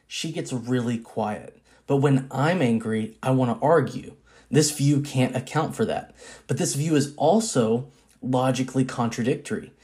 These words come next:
In order to rationally come to the conclusion that mental states and brain states are the same, you have to have the free will to do that. But that's not possible purely based on the laws of physics and chemistry.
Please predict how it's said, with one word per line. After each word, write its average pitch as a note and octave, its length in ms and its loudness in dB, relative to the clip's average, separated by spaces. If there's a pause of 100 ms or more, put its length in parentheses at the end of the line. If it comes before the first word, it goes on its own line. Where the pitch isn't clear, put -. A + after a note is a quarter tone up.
(220)
In C#3+ 180 -2
order G3 280 2
to G3 100 0
rationally C#3 1000 -4
come D3 240 -2
to D3+ 80 0
the C#3 80 0
conclusion B2+ 640 -2
that A2 180 -4
mental B2 420 0
states C3 520 -2 (320)
and A#2 240 -2
brain A2+ 380 2
states C3 420 0
are A2+ 60 -2
the G#2 100 -6
same, A#2 560 -4 (340)
you C3+ 120 -2
have D#3 260 0
to D#3 80 -4
have C#3+ 240 0
the C3 80 -4
free C3+ 320 2
will A#2 480 0 (340)
to A#2 100 -8
do C3 220 2
that. - 320 -6 (560)
But D3+ 100 2
that's F3 220 4
not D3 180 0
possible C#3 540 0
purely E3 500 -2
based A#2 520 -4 (240)
on C3 120 0
the B2 100 2
laws A2+ 420 0
of A2+ 120 -4
physics A2 720 -4
and A2+ 180 -8
chemistry. - 600 0